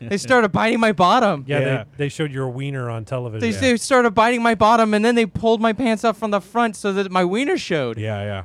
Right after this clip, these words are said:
Speaker 2: Can I, I'm gonna ask you something point blank. First of all, are, so are you okay right now?
Speaker 1: I'm, I mean, look at me. I'm co-,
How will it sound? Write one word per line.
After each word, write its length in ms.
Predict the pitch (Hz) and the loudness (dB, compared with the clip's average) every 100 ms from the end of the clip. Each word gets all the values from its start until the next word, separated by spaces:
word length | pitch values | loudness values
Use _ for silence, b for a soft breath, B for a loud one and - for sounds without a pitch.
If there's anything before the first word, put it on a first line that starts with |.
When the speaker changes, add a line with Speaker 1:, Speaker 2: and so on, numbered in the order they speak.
| - | -10
Speaker 2:
Can 140 | 254 | -8
I, 200 | 269 202 | -6 -4
I'm 60 | 170 | -6
gonna 140 | 247 | -4
ask 180 | 185 165 | -4 -4
you 80 | 151 | -8
something 200 | 151 131 | -14 -14
point 240 | - 143 | -12 -12
blank. 200 | 131 127 | -12 -14
First 140 | - 185 | -12 -12
of 80 | 139 | -10
all, 80 | |
are, 160 | 139 143 | -10 -8
so 80 | 156 | -6
are 60 | 156 | -4
you 160 | 240 | -4
okay 220 | 233 233 | -6 -6
right 200 | 208 190 | -2 -2
now? 280 | 160 180 196 - | -2 -8 -10 -8
Speaker 1:
I'm, 380 | 190 185 156 151 - b b b _ | -2 -2 -2 -4 -6 b b b _
I 80 | 208 | -4
mean, 160 | 185 180 | -2 0
look 180 | 214 | 0
at 60 | 180 | -2
me. 100 | 156 | -4
I'm 140 | 147 | -6
co-, 140 | 135 | -2